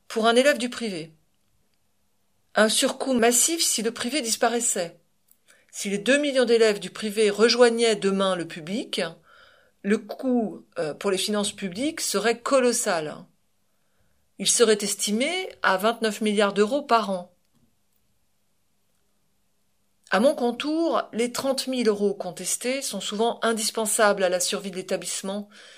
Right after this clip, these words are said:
qui assure une mission de service public, ne l'oublions pas, là où la commune d'ailleurs n'a parfois pas d'autre solution scolaire. Nous sommes dans un modèle hybride et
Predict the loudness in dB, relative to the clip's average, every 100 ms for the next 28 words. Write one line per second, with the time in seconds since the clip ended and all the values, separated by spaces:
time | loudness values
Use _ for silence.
0 | -20 _ _ 2 2 2 2 2 2 2
1 | 2 -2 -6 -4 0 0 0 -4 -4 -4
2 | -6 -10 -8 -8 -6 -4 -4 -4 -6 -6
3 | -14 -20 -20 _ 2 6 6 4 0 0
4 | 0 -2 0 2 0 -2 -4 -4 -6 -2
5 | 0 2 2 2 -2 -4 -6 -4 -4 -4
6 | -2 -2 -2 -4 -8 -16 -20 _ _ _
7 | _ _ _ _ _ _ _ _ -4 4
8 | 4 4 0 0 4 4 4 2 -4 -4
9 | 0 0 0 0 -2 -6 _ _ _ _
10 | _ _ _ _ _ _ _ 2 4 4